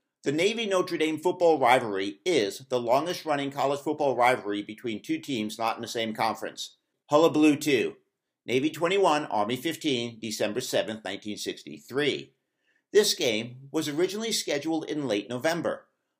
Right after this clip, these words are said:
but was rescheduled following the assassination of President John F. Kennedy as the nation was in mourning. Mascot,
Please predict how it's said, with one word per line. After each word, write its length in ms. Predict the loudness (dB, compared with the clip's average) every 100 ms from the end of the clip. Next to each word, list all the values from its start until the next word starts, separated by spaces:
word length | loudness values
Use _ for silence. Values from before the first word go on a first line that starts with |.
| _
but 140 | 2
was 180 | 2 0
rescheduled 840 | -2 -4 -2 0 0 0 -2 -4
following 480 | -4 0 0 0 -4
the 100 | -4
assassination 800 | -4 -2 -2 -2 -2 -2 -2 -10
of 80 | -6
President 440 | -4 -4 -6 -8
John 280 | -4 -2 -2
F. 180 | -4 0
Kennedy 480 | 0 2 0 -6 -6
as 200 | -6 -6
the 60 | -6
nation 380 | -6 -4 -6 -4
was 200 | -4 -4
in 100 | -4
mourning. 440 | -2 -2 -4 -10 _ _ _ _ _ 0
Mascot, 540 | 2 2 2 0 0